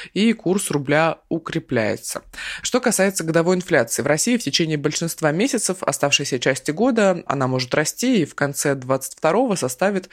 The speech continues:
восемнадцать тире двадцать три процента. Об этом говорится в докладе Центробанка о денежно-кредитной политике. Что касается курса рубля, который укрепляется, и уже вот на вчерашний день он составлял шестьдесят восемь рублей, это вот показатель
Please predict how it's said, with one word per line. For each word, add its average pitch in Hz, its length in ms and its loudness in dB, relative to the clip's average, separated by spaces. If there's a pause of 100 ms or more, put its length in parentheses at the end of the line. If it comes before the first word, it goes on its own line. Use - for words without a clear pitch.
(240)
восемнадцать 151 760 -2
тире 180 340 0
двадцать 143 500 -4
три - 140 -2
процента. 226 580 -2
Об 143 140 -2
этом 175 180 -4
говорится 127 140 -2 (300)
в 131 80 -8
докладе 139 500 0
Центробанка 143 720 0
о 151 200 0
денежно-кредитной 151 1400 -2
политике. - 580 -2 (400)
Что - 260 0
касается 190 800 2
курса 160 400 -2
рубля, 185 360 2
который 123 360 -2
укрепляется, 160 920 2
и 131 120 -2
уже 160 380 2 (300)
вот 123 160 -4
на 143 80 -2
вчерашний 156 480 0
день 175 200 2
он 131 280 -2
составлял 131 440 0
шестьдесят 143 480 -2
восемь 143 320 -2
рублей, 160 380 2
это 127 240 -2
вот 127 160 -4
показатель 131 760 -2